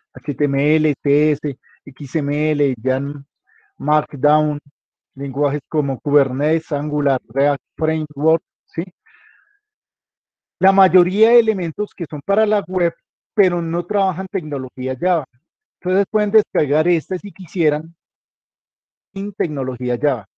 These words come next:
Este también tiene ese. Si quisieran manejar tecnología de web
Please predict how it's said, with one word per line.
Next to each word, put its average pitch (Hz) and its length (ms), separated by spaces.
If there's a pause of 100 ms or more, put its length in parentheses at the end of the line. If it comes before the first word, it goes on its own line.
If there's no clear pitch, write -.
(120)
Este 151 260
también 135 400
tiene 127 500
ese. - 180 (1500)
Si 156 120
quisieran 156 520 (480)
manejar 147 420
tecnología 156 800 (1120)
de 156 300 (580)
web 165 540